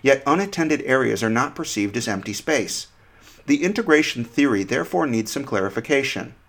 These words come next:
Our claim is that attention is necessary for the correct perception of conjunctions,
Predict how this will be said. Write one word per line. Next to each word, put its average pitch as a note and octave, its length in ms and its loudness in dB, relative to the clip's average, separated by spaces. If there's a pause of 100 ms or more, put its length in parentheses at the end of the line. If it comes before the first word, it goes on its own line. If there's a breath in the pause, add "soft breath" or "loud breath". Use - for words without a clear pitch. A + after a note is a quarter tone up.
(400 soft breath)
Our D#3+ 200 6
claim G#2 320 -2
is A2 100 -4
that A#2 140 2
attention D3+ 420 -2
is A2+ 160 -4
necessary D#3 680 0
for C#3 120 -4
the A2+ 120 0
correct C3+ 420 -2
perception A2+ 480 0
of G#2 140 -6
conjunctions, G#2 800 -2